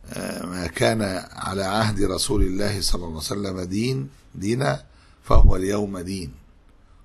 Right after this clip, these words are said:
وما ليس، ولم يكن، وما لم يكن دينا فليس بدين"، عشان دم البدع، أن الدين قد إيه؟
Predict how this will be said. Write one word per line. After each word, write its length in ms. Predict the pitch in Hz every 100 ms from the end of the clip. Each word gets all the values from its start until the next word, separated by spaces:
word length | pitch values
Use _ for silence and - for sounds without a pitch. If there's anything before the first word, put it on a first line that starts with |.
| -
وما 400 | - 95 98 95
ليس، 500 | 95 110 127 98 - 85 - -
ولم 240 | 92 90 101
يكن، 480 | 117 - 98 85 - -
وما 260 | 90 101 107
لم 200 | 98 104
يكن 360 | 110 - 98
دينا 380 | 95 123 147 -
فليس 480 | - 92 90 85 -
بدين"، 340 | 73 71 73 73
عشان 360 | - 92 85
دم 260 | 82 101 98
البدع، 420 | 90 95 90 69 - - - - - - - - _ -
أن 100 | 98
الدين 300 | 92 92 110
قد 260 | 98 90 92
إيه؟ 240 | 98 82